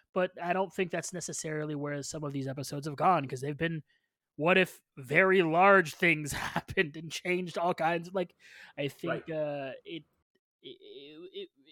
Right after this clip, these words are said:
Speaker 1: it was said in the first episode that we start from a small scenario, but I don't think lots of these episodes have a-, adhered to that.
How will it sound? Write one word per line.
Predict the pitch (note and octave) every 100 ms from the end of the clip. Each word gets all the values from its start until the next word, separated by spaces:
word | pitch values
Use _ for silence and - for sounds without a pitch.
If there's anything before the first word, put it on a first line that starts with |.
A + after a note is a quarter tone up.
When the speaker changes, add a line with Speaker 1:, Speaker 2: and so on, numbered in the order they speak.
| -
Speaker 1:
it | G#3 G3
was | F3+ -
said | F3 F3
in | F#3
the | D3+
first | E3 E3 -
episode | E3+ E3+ - E3+ E3+
that | C3+
we | C3+
start | - C#3+ -
from | C#3+
a | B2
small | - - C#3 C3 B2+ B2 A#2+ _ _ _ _ _ _ _ -
scenario, | - C#3 C3+ C#3+ D#3
but | D3
I | D3+
don't | D#3 C#3+
think | C#3 - _ _ _
lots | D#3 D3 D3 -
of | C3+
these | B2+
episodes | - - C3 A#2+
have | A#2 A2
a-, | - C3+
adhered | C3+ B2+ C3+ A#2
to | A#2+
that. | F2+ D#2